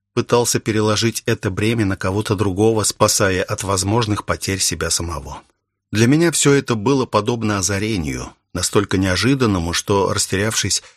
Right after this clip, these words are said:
я даже пропустил момент, когда сквозь мерцающую тонкую грань, разделившую два мира,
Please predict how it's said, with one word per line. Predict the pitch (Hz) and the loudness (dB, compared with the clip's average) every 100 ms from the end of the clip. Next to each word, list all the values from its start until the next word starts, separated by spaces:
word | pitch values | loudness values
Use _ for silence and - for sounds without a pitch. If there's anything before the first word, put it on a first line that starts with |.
| _ _ _ _ _ - | _ _ _ _ _ 0
я | 147 | 4
даже | 143 131 | 4 2
пропустил | - 120 120 - 135 | 0 0 0 0 2
момент, | 123 104 104 131 120 - | 2 2 2 2 0 -2
когда | 101 87 90 | -4 -2 -2
сквозь | 90 - 92 107 | -2 -2 -2 -2
мерцающую | 101 87 - 98 92 87 - 90 85 | -2 -4 0 0 0 0 -2 -2 -4
тонкую | - 92 90 90 78 | 0 0 0 -8 -6
грань, | 98 117 123 117 | 0 2 2 2
разделившую | 110 107 107 113 - 107 | 0 0 0 0 0 0
два | 101 104 | 0 2
мира, | 104 107 107 | 2 4 2